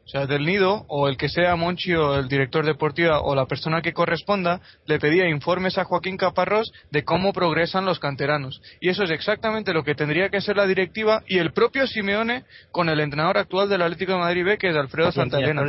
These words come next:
Speaker 2: deportivo.
Speaker 1: Alfredo Santaelena, exactamente. Alfredo Santaelena podrá decir que yo voy a poner el mejor once. Eso tiene libertad porque es el entrenador actual de este equipo. Pero tiene que pasar informes de cómo va la progresión de Oliver Torres y Saúl. Si, y si él cree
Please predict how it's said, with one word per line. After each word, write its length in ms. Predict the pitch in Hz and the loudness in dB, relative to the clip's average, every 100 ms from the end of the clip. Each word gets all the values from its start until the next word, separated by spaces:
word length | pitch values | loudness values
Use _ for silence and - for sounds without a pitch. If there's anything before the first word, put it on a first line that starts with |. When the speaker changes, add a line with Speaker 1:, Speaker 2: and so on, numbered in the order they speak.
| 156 | 0
Speaker 2:
deportivo. 280 | 147 - | -2 -2
Speaker 1:
Alfredo 400 | 170 165 220 262 | 0 2 4 4
Santaelena, 760 | 254 262 254 254 269 269 226 226 _ | 4 0 2 2 2 2 0 -4 _
exactamente. 680 | 156 180 160 156 175 151 151 - - | -10 -6 -6 -6 -8 -12 -18 -20 -6
Alfredo 340 | 156 147 214 | -6 -2 -2
Santaelena 500 | 226 233 226 226 247 | 0 0 2 2 2
podrá 320 | - 170 185 214 | 2 2 4 4
decir 360 | - 226 214 - - - | 2 -4 -6 -12 -18 -4
que 100 | 170 | 0
yo 320 | 180 233 233 | 4 4 2
voy 180 | 214 190 | 0 0
a 100 | 214 | 2
poner 340 | 202 202 233 - | 2 0 0 0
el 160 | 180 165 | 0 0
mejor 320 | 160 190 185 | 0 0 0
once. 360 | 170 - 135 156 _ _ _ | -2 -6 -12 -16 _ _ _
Eso 260 | 160 160 202 | -4 -2 0
tiene 200 | 196 208 | 0 0
libertad 400 | 190 175 196 220 | 2 2 2 2
porque 220 | 190 160 | 0 0
es 80 | 165 | 0
el 100 | 185 | 0
entrenador 360 | 180 147 156 165 | -2 -2 0 2
actual 320 | 160 165 170 | 0 0 0
de 100 | 180 | 0
este 200 | 156 151 | -2 -4
equipo. 360 | 139 156 143 - - - | -6 -10 -10 -16 -20 -6
Pero 320 | - 214 247 - _ | 0 2 2 0 _
tiene 200 | 185 202 | -2 0
que 120 | 226 | 0
pasar 280 | 214 214 220 | 0 2 2
informes 540 | 208 175 214 233 254 214 | 0 0 0 0 0 -2
de 140 | 180 | -2
cómo 280 | 190 226 247 | 0 2 4
va 160 | 233 | 6
la 140 | 247 226 | 6 4
progresión 500 | 185 156 156 196 220 | 0 0 0 0 0
de 60 | |
Oliver 340 | 214 214 214 208 | 2 4 2 4
Torres 340 | 233 247 233 | 2 4 2
y 40 | 175 | 0
Saúl. 360 | 170 160 156 | 2 2 2
Si, 160 | 143 190 | -4 -8
y 140 | 185 | -6
si 180 | 175 196 | -2 4
él 180 | 226 262 | 4 4
cree 300 | 254 254 175 | 2 2 2